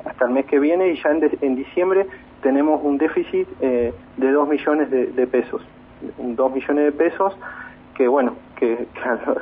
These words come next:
que al, al, y al, al mes de enero ya no podríamos cobrar el, el salario, porque lo que nos pagan las hidroeléctricas en este momento cubre, eh, la mitad del, de, de los sueldos de los trabajadores, es decir,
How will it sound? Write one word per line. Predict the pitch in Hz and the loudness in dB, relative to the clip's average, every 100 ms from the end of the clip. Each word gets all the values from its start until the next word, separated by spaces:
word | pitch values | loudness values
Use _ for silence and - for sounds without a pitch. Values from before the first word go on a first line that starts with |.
| - - | -8 -2
que | 127 | 2
al, | 123 120 117 - 123 | 2 2 -2 -2 0
al, | 127 120 | 0 0
y | 120 127 | -2 0
al, | 120 117 - | 0 -4 -4
al | 127 123 123 | 0 0 0
mes | 135 147 | 0 2
de | |
enero | 147 156 185 | 2 2 2
ya | 185 151 | 0 0
no | 143 | 0
podríamos | 143 139 147 143 | 2 2 2 0
cobrar | - 131 139 135 | 0 0 2 0
el, | 123 - - - - - | -2 -4 -16 -20 -20 -6
el | - 120 | -4 -2
salario, | 123 147 139 110 - - - - - - - - - | 0 2 2 0 -6 -20 -20 -20 -20 -20 -20 -6 0
porque | 131 - 127 123 | 0 0 -2 -2
lo | 123 123 | -2 -2
que | 131 | 0
nos | 123 123 | -2 -2
pagan | 165 165 147 | 0 0 0
las | 131 | 0
hidroeléctricas | 131 135 143 156 170 160 135 | 0 2 2 0 -2 -2 -2
en | 131 | -2
este | 143 147 | -2 -2
momento | 143 139 160 160 170 170 - - - | 0 0 -2 0 -2 -2 -10 -18 -12
cubre, | - 151 165 170 165 - | 0 2 4 4 2 -2
eh, | 135 127 123 123 | 0 2 2 2
la | 120 131 | 2 0
mitad | 127 131 127 180 208 202 - - - | 0 -2 0 0 -2 -4 -14 -20 -2
del, | 135 123 127 127 | 0 0 -6 -4
de, | 127 - - 123 | 0 0 0 0
de | 123 | 0
los | 123 123 | 2 0
sueldos | 151 156 156 135 | 0 2 2 2
de | |
los | 127 123 | 0 0
trabajadores, | 120 117 127 113 101 - | -2 0 0 0 0 -4
es | 123 127 | -4 -4
decir, | - 147 151 | -4 -4 -2